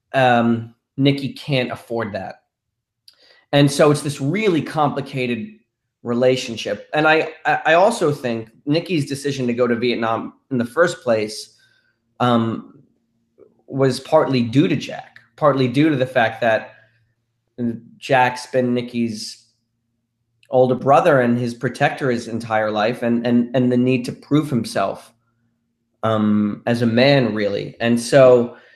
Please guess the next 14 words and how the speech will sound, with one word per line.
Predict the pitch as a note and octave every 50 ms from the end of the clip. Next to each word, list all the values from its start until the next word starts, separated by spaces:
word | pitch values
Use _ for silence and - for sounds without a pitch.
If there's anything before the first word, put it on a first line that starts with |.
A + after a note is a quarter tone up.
| - - _ _ _ _ _ _ _ _
that | - C#3+ D#3 F3+ G3+ G3+ -
was, | D#3+ D#3+ E3+ D#3+ D3+ D3 C#3 C3+ C#3 - - - - _ _ _ -
that | C3 E3 F3+ F#3+ -
was | G3+ F#3+ -
something | - F#3 D#3 C#3 D3+ D3
that | C#3 C3+ C3
was | A#2+ B2 -
also | C#3 C3 C3 B2+ B2+ - C3+ B2 A#2+ A#2+ A2+ A2 A2 G#2 - - _ _ _ _ _ _ _ _ _ _ _ _ _ _ _
pretty | - - D#3+ D#3 C#3+ C3 -
clear | - - - B2+ B2+ B2+ B2 B2
on | A#2+ A#2
the | A2+ A2
page, | - - - G#2+ A2 A2 G#2+ G#2 - -
but | - A#2 A2+ A2 - -